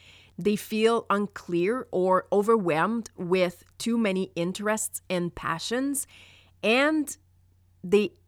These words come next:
experience guilt and shame around their A D H D behavior. They're extremely sensitive.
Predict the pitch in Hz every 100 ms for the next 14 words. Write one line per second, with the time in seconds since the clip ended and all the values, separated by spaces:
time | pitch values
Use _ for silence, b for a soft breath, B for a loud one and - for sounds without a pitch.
0 | _ 202 - - 240 254 247 220 208 -
1 | 180 165 190 233 277 - - - 185 180
2 | - - 233 226 175 - 180 180 180 170
3 | 170 - 180 185 175 170 - 180 165 180
4 | 185 214 185 160 - b b b b b
5 | 170 196 - 202 - - - 220 254 247
6 | 247 262 - - - - 214 208 202 143
7 | - -